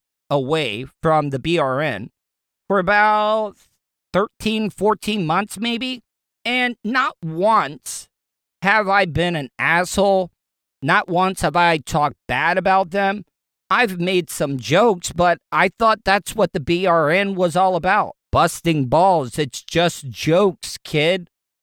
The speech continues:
Do you guys really think that I plan on killing and eating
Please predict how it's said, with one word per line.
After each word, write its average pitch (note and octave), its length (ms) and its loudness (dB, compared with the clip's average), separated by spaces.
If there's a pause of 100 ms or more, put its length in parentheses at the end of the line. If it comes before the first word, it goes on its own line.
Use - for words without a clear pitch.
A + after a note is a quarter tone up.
Do E3 60 -2
you D4 140 -2
guys C4 380 0
really D#3+ 640 -4 (160)
think C#3+ 340 -6
that C#3+ 360 -4 (420)
I F3 240 4
plan D#3+ 460 -4
on D3+ 340 -4
killing F#3+ 640 -2 (460)
and D#3 260 -4
eating F3+ 440 0